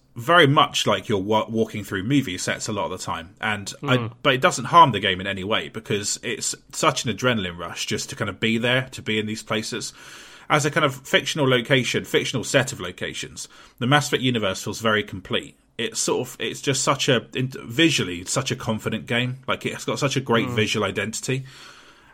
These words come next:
Speaker 1: And yeah, I d-, I think I agree with you. I don't, I don't really know why they became so hung up on open world stuff. It's just watching everyone else do it, I suppose. But what's really interesting about these three games combined is that if you just run through the main stories in the three games, it'll probably take you about seventy hours.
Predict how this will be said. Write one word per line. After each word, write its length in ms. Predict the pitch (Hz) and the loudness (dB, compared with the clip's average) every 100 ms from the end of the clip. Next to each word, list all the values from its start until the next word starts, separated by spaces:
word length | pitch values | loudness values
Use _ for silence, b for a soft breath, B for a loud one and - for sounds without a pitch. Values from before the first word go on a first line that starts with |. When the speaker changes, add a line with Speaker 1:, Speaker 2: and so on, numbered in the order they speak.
| - | 2
Speaker 1:
And 400 | 127 127 120 - - _ _ | 4 4 2 -4 -10 _ _
yeah, 300 | 131 160 131 | 4 8 8
I 100 | 113 | 8
d-, 120 | 123 - | 4 2
I 80 | 131 | 2
think 220 | 165 139 | -2 4
I 100 | 139 | 4
agree 220 | 131 127 | 6 2
with 140 | 123 | 2
you. 80 | 113 | 0
I 60 | 92 | 0
don't, 280 | 127 120 - | 2 0 -4
I 120 | - 120 | -6 2
don't 280 | 143 147 - | 4 4 0
really 400 | 110 131 123 113 | -2 2 2 2
know 200 | 113 107 | 2 2
why 260 | 110 113 | 4 4
they 80 | 104 | 2
became 320 | 101 - 101 | -2 -4 -4
so 240 | 90 - 104 | -2 -2 -2
hung 260 | - 107 | -2 -2
up 200 | 107 107 | -2 -4
on 300 | 95 90 87 - | -4 -4 -6 -8
open 280 | 98 - 92 | -8 -8 -6
world 240 | 90 78 | -4 -4
stuff. 300 | - 90 90 | -6 -8 -8
It's 140 | 110 - | -6 -4
just 180 | 143 | -2
watching 320 | 139 - - 120 | 0 -2 -2 -2
everyone 280 | 110 110 117 | 0 0 0
else 180 | 110 - | -2 -4
do 160 | 98 | -6
it, 60 | 87 | -6
I 60 | |
suppose. 480 | - - 92 67 - | -8 -10 -10 -10 -12
But 300 | - 123 - B B B B - | 0 0 0 B B B B 0
what's 240 | 135 131 | 0 2
really 180 | 123 135 | 2 2
interesting 400 | 156 151 131 117 | 2 0 0 0
about 180 | 104 87 | -2 -4
these 180 | 92 - | -6 -4
three 160 | 98 | -2
games 320 | 90 107 92 - | 0 0 0 -6
combined 540 | 95 120 120 69 - | -4 0 0 -2 -8
is 260 | - 110 - | -8 -8 -4
that 280 | 110 98 - _ | -2 -2 -8 _
if 120 | 135 | -6
you 60 | 156 | -2
just 300 | 135 185 - | 2 2 2
run 140 | 165 | -2
through 160 | 147 147 | 0 0
the 80 | 135 | 0
main 240 | 127 120 | 0 0
stories 520 | 113 117 90 69 82 | -2 -2 -2 -6 -12
in 60 | 95 | -12
the 80 | 90 | -10
three 240 | - 98 | -4 -2
games, 400 | 95 87 - - | -2 -4 -6 -12
it'll 120 | - - | -12 -2
probably 340 | 143 131 143 | 2 2 2
take 260 | 139 117 123 | 0 0 0
you 80 | |
about 240 | 110 98 87 | 0 0 0
seventy 400 | 117 95 98 104 | -2 -4 -2 0
hours. 380 | 107 117 131 | 0 0 -4